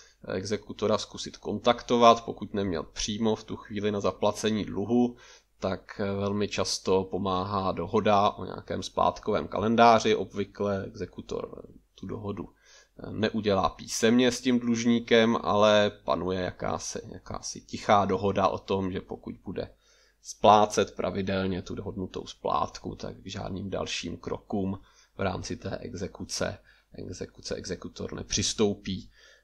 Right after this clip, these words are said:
Bohužel není to nějaká absolutní garance, opakovaně se setkáváme i s případy, kdy, kdy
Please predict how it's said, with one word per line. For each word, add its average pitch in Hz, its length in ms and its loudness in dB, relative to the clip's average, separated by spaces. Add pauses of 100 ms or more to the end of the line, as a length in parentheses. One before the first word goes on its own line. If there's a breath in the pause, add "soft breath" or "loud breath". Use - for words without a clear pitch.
(160)
Bohužel 113 480 8
není 104 240 4
to 104 120 -2
nějaká 101 380 -2
absolutní 117 640 0
garance, 101 840 4
opakovaně 98 640 -4
se 98 120 -12
setkáváme 98 720 -8
i - 80 -10
s - 100 -14
případy, 92 580 -6
kdy, 92 400 -8 (380 soft breath)
kdy 95 680 -6